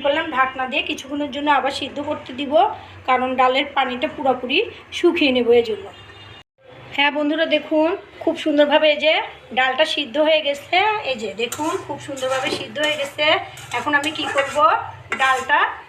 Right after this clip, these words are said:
আহ, নামিয়ে ফেলবো। হ্যাঁ বন্ধুরা দেখুন, একদম ঝরঝরা হবে,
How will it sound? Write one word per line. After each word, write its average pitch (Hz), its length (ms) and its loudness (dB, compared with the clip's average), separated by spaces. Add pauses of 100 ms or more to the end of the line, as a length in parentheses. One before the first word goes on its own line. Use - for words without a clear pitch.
(260)
আহ, 226 320 -2 (100)
নামিয়ে 302 320 0
ফেলবো। 233 240 -8
হ্যাঁ 320 160 0
বন্ধুরা 339 320 -4
দেখুন, 320 180 -2
একদম 311 240 0 (100)
ঝরঝরা 277 500 2 (480)
হবে, 311 200 2